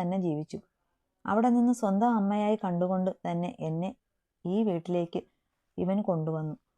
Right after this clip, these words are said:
ഒരു കുറവും വരുത്താതെ എന്നെ നോക്കി. ഈ വീട്ടിലെ ഒരംഗത്തെപ്പോലെ കണ്ടു. ഇവൻ ആരാണെന്നും ഗോവിന്ദനെ ഇവൻ എന്ത് ചെയ്തു എന്നും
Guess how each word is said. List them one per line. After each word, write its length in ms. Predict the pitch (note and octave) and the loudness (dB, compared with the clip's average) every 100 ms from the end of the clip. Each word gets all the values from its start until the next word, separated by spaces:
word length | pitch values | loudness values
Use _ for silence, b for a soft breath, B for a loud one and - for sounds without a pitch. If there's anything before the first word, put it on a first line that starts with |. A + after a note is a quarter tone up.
| _ | _
ഒരു 180 | - G#3+ | 0 2
കുറവും 400 | B3 G#3 F3+ G3+ | 4 2 4 2
വരുത്താതെ 540 | G#3 E3+ E3 F3 E3+ - | 2 0 -4 -6 -4 -6
എന്നെ 240 | E3 E3 F#3+ | -4 -2 0
നോക്കി. 400 | E3+ D3 - D3 _ _ _ _ _ _ - | -2 -6 -10 -12 _ _ _ _ _ _ 0
ഈ 120 | B3 | 4
വീട്ടിലെ 400 | A#3+ G#3 G3+ G#3 | 4 4 0 0
ഒരംഗത്തെപ്പോലെ 760 | F3 F3 F3 F#3 G3+ G3 G3 G3+ | 0 0 -2 -2 -2 2 2 2
കണ്ടു. 280 | E3+ D3+ D3 - _ _ _ _ _ _ _ _ _ | 0 -4 -6 -12 _ _ _ _ _ _ _ _ _
ഇവൻ 240 | G#3+ B3+ | 2 4
ആരാണെന്നും 600 | B3+ F#3+ G3 G#3 G3 F#3+ - | 4 2 0 0 0 -2 -2
ഗോവിന്ദനെ 540 | E3 F3 G3+ G#3 G#3+ | 0 2 4 4 4
ഇവൻ 260 | A3+ F#3+ G3+ | 2 2 0
എന്ത് 200 | F#3+ F3+ | 0 0
ചെയ്തു 380 | G#3+ F#3+ F3+ F#3+ | 0 0 2 0
എന്നും 280 | F3 E3+ | 0 -2